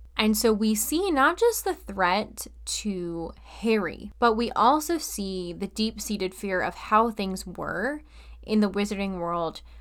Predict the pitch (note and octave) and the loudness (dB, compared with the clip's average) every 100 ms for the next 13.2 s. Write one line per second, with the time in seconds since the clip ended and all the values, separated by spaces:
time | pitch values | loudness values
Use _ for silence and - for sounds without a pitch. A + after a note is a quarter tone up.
0 | - G3 F#3+ F#3 F#3+ F3+ F3+ E3 D#3 - | -10 -4 -2 0 2 2 0 -2 -2 -4
1 | F3 E3 - - F3+ - - - - G3 | -6 -6 -6 -6 -4 -4 -8 -14 -12 -8
2 | E3+ D#3 F3 F3+ G3+ G3+ - G#3 A#3 G#3+ | -8 -8 -6 0 0 0 0 2 2 4
3 | F#3+ F3+ F3 E3+ - - B1 - - F#3 | 4 4 2 -2 -8 -8 -8 -8 -8 -8
4 | F3 - - - - G3+ F#3+ F#3+ F#3+ F3 | -8 -12 -16 -16 -4 -2 -2 -2 -2 -2
5 | E3+ F#3+ - - - - F3+ E3 D#3+ F3+ | 0 -2 -2 -6 -6 -8 -6 -6 -8 -10
6 | - - - F#3+ E3 - F#3 F3+ C3 E3 | -12 -8 -4 -2 -2 -4 -2 -2 -2 -4
7 | F3+ - F#3 F#3 F3 - F3 F3 D#3+ D#3 | -6 -4 -4 -2 -2 -2 -2 -2 -2 -4
8 | - - F#3 F3 F3 D#3+ D#3 E3+ - - | -8 -8 -8 -10 -6 -4 -4 -8 -12 -12
9 | - - - - G3 F#3+ - - - - | -10 -6 -6 -6 -10 -14 -16 -18 -20 -18
10 | - A3+ G#3+ A3+ B3+ D4 C4 G3+ A3+ A3 | -2 2 4 2 2 4 4 2 -2 0
11 | A3 F#3+ F#3 F3+ D#3+ F3 - E3+ F#3 - | 2 2 2 0 -2 -8 -6 -6 -6 -4
12 | G3 F#3+ - F#3+ - F#3 F3+ F3 E3 D#3+ | -4 -2 -2 -2 -2 -4 -2 -4 -4 -6
13 | E3 - | -6 -8